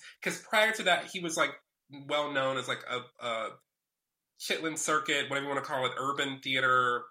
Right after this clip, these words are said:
gospel plays, whatever. And, like, I, and I remember I, the first year I lived in New York, as a gag gift for my friend Kisha, I took her to go see Why Did I Get Married at the Beacon Theater in New York,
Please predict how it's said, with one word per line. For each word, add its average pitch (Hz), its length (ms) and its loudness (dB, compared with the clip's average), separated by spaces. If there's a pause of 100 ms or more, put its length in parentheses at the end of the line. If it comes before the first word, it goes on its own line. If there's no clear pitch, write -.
(120)
gospel 131 360 2
plays, 123 420 -2
whatever. 135 460 2 (420)
And, 175 180 4
like, 160 280 4 (240)
I, 170 300 6
and 170 120 2
I 170 80 6
remember 196 260 4
I, 170 200 6 (380)
the 160 80 -6
first 196 340 -2
year 196 120 4
I 170 140 6
lived 151 220 -4
in 147 80 -4
New 147 80 -6
York, 160 420 2
as 135 160 2
a 139 80 -2
gag 147 440 2
gift 127 260 0
for 139 100 -8
my 127 140 0
friend 131 300 -2
Kisha, 135 480 -2 (380)
I 156 100 4
took 190 360 -4
her 175 160 2
to 151 140 0
go 147 180 0
see 151 500 -4
Why 131 200 4
Did 143 100 2
I 131 120 4
Get 120 220 -4
Married 127 460 0
at 127 220 2
the 120 120 -8
Beacon 127 360 -6
Theater 127 300 -2 (420)
in 123 100 -6
New 120 80 -4
York, 120 400 -4